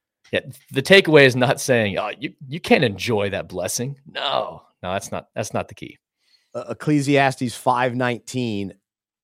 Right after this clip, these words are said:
Speaker 2: "Everyone also to whom God has given wealth and possessions and power to enjoy them and to accept his lot and rejoice in his toil, this is the gift of God."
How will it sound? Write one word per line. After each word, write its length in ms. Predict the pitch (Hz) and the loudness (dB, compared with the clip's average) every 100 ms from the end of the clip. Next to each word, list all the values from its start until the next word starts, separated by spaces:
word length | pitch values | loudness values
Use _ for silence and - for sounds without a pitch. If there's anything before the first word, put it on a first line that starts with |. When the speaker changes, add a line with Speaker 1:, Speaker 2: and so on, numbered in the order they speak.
| - | -8
Speaker 2:
"Everyone 400 | 131 156 151 135 | -2 2 2 0
also 400 | 120 135 - 131 | 0 0 0 -6
to 200 | - 110 | -6 -6
whom 260 | 131 120 | -6 -6
God 260 | 104 117 120 | -2 0 0
has 180 | 120 95 | -4 -4
given 380 | 120 107 90 92 | -6 -4 -6 -2
wealth 380 | 117 123 123 | 0 0 -2
and 100 | 107 | -10
possessions 540 | 101 85 117 117 120 101 | -12 -6 -6 -4 -8 -8
and 120 | 92 | -10
power 500 | - 113 120 123 123 _ _ _ | -4 -2 0 -2 -6 _ _ _
to 140 | 120 | -8
enjoy 480 | 113 98 95 143 165 | -6 -6 -2 2 2
them 320 | 107 87 92 101 _ _ _ _ | 0 -6 -8 -14 _ _ _ _
and 120 | 120 - | -10 -6
to 160 | 127 | -6
accept 540 | 104 - - 151 151 - | -6 -10 -4 -4 -4 -8
his 200 | 156 120 | -6 -4
lot 380 | 107 101 104 _ | -2 -2 -2 _
and 200 | 123 113 | -10 -8
rejoice 840 | 113 104 82 95 135 156 165 - - | -8 -8 -10 -2 0 0 -2 -10 -10
in 180 | 131 | -8
his 180 | 127 131 | -6 -8
toil, 540 | - 117 101 87 87 - _ _ 87 87 | -10 -6 -4 -4 -8 -12 _ _ _ -4
this 400 | 139 151 - - | -2 -2 -6 -8
is 160 | 131 101 | -10 -6
the 100 | 120 | -6
gift 380 | 95 110 - 107 | -4 -6 -6 -10
of 120 | 85 | -8
God." 360 | 92 76 62 | -8 -8 -10